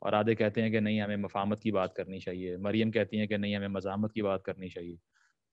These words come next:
बस वो रिकंसाइल नहीं कर पा रहे सारे मिलके भी, कोई एक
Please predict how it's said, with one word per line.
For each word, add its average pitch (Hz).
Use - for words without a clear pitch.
बस 135
वो 139
रिकंसाइल 123
नहीं 127
कर 110
पा 104
रहे 104
सारे 101
मिलके 95
भी, 98
कोई 98
एक 95